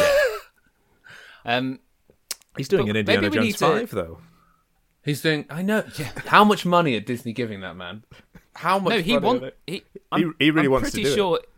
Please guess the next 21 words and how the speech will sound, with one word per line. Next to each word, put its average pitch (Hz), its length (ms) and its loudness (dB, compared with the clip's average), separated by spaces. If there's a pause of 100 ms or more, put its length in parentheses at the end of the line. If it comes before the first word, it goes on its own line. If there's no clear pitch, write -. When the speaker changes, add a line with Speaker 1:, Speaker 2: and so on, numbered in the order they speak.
(380)
Speaker 1:
yeah, 160 260 0
he, 147 320 -2 (180)
he 127 100 -6
was 139 120 -2
only 156 340 -2
in 143 120 -4
Star 135 300 -4
Wars 127 260 -8
to 139 100 -10
do 135 240 -4
Indiana 131 380 -4
Jones 147 440 -6
or 147 100 -6
something 147 280 -12
like 147 140 -10
that. 165 180 -8
Speaker 2:
Yeah, 107 180 4
it 98 60 0
was - 160 0
Speaker 3:
What? - 80 -2
Speaker 2:
like, 104 280 0